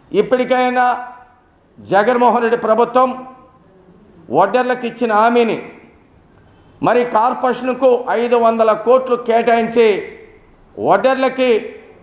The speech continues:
మరి ఏదైతే సొసైటీలు చేసుకో ఉన్నారు, మరి కూలికి పోతే కుండగాలాలి, రెక్కాడితే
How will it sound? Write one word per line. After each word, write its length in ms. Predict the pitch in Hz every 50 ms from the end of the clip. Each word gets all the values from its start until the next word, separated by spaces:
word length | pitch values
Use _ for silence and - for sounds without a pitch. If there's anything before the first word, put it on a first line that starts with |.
| - - 196
మరి 140 | 202 208 196 185 220
ఏదైతే 380 | 240 240 254 254 254 254 262 254 254 254 233
సొసైటీలు 520 | 220 214 214 262 254 240 254 247 240 240 196 214
చేసుకో 300 | 233 233 226 - - 233 220
ఉన్నారు, 260 | 214 208 202 165 131 - - - - - - - - - - - - - - - - - - - - - - - 113 147
మరి 200 | 190 233 262 262 247 226 214 214 - -
కూలికి 340 | - 240 254 254 254 226 247 240 247
పోతే 220 | 262 262 262 254 247 254 -
కుండగాలాలి, 760 | 226 233 240 240 240 233 226 226 226 226 226 226 226 240 254 233 - - - - - - - _ _ _ _ - - - - - - - 110
రెక్కాడితే 540 | 156 202 202 - - 262 269 269 - - 262